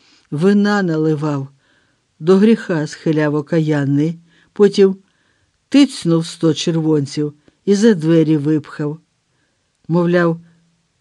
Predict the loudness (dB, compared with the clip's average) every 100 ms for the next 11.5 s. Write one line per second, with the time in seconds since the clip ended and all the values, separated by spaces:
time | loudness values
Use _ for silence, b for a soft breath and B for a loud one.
0 | -8 -2 2 2 0 -4 -6 -8 -14 _
1 | _ -6 2 2 2 -2 -2 -6 -8 -2
2 | 2 4 2 0 -4 -6 -6 -6 -6 -4
3 | -2 0 -2 -6 -4 -4 -4 -10 -16 _
4 | _ _ _ _ _ _ _ _ _ _
5 | _ _ -8 -4 -2 -4 -6 -10 -6 -6
6 | -4 -6 -6 -6 -4 -4 -8 -8 -6 -6
7 | -4 0 0 0 -6 b b b b _
8 | -6 -4 -2 -4 -4 -2 -2 -2 -4 -4
9 | -4 -4 -4 -2 -2 -4 -6 -8 -8 -12
10 | _ _ _ _ _ _ -2 2 4 4
11 | 2 -2 -8 -10